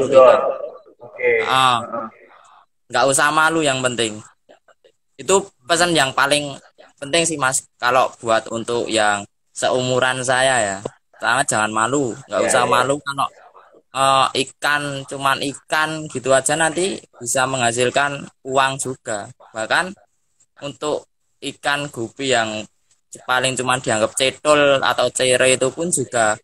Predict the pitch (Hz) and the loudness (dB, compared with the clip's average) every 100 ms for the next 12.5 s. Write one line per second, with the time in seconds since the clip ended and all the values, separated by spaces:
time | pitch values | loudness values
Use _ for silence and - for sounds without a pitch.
0 | _ _ _ - - 123 127 123 120 131 | _ _ _ -20 -8 -2 0 0 0 0
1 | 123 160 160 120 120 - 120 113 110 107 | 2 2 2 2 0 -2 -2 0 2 0
2 | 127 120 135 131 117 104 - 123 123 127 | -2 -2 -2 -4 -4 -6 -2 0 2 0
3 | 135 113 113 113 110 107 110 - _ - | -2 -6 -4 0 0 0 -4 -14 _ -14
4 | 117 120 117 120 120 131 135 127 - 123 | -8 -2 0 0 0 0 0 -2 -6 -4
5 | 147 143 120 117 110 - 107 104 131 120 | -2 -2 0 2 0 -2 -8 -8 -8 -10
6 | _ _ - _ _ _ _ _ _ _ | _ _ -20 _ _ _ _ _ _ _
7 | _ _ _ _ _ 113 123 131 98 - | _ _ _ _ _ -4 2 2 0 -4
8 | - - - - 147 139 - 156 151 175 | -14 -20 -20 -8 -6 -2 2 2 2 2
9 | 185 180 185 180 151 131 131 123 131 143 | 4 6 6 6 6 6 8 8 6 4
10 | 139 139 139 151 156 170 160 - - 113 | -2 0 2 2 0 -2 -4 -8 -12 -4
11 | 117 117 139 - - - _ _ 110 113 | -4 2 2 2 -6 -16 _ _ -16 -6
12 | 156 147 127 117 131 | 0 2 4 4 4